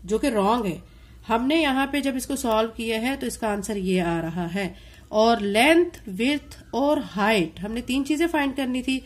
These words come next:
तो तीनों चीजें जो है हमारी जो है क्या आएंगी, नाइन मीटर की आएंगी, ठीक है। तो ये नाइन मीटर इसका आंसर आ रहा है। बुक वाला आंसर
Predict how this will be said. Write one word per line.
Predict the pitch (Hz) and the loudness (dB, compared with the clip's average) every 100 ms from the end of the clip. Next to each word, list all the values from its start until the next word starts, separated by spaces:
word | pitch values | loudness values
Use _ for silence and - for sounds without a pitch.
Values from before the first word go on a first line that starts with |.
| - - - | -10 -18 -8
तो | 269 | -8
तीनों | - 277 277 359 | -2 -2 2 2
चीजें | 381 277 254 285 | 2 0 0 0
जो | 269 | 0
है | 247 240 | 0 -2
हमारी | 226 202 190 226 | -2 -2 -2 -2
जो | 233 | -4
है | 214 202 | -2 -2
क्या | 196 247 | -2 -2
आएंगी, | 214 190 185 233 | 0 0 0 -2
नाइन | 208 180 185 226 | -2 0 2 2
मीटर | 247 196 180 185 | 0 -4 -4 -4
की | 180 190 202 214 | -4 -6 -8 -6
आएंगी, | 180 165 165 170 - - | -6 -4 -6 -8 -10 -12
ठीक | 262 269 | -6 -2
है। | 370 359 - - - - | -2 -4 -12 -20 -20 -10
तो | |
ये | 226 214 | -4 -2
नाइन | 208 202 240 | 0 2 2
मीटर | 214 190 202 | -2 -4 -4
इसका | 180 202 | -4 -2
आंसर | 175 170 - | -2 -2 -6
आ | 180 180 | -4 -2
रहा | 190 214 233 | 0 0 -2
है। | 269 294 - - - 190 | -4 -8 -16 -20 -12 -4
बुक | 226 | 0
वाला | 240 240 233 | 4 4 4
आंसर | 233 262 | 2 -2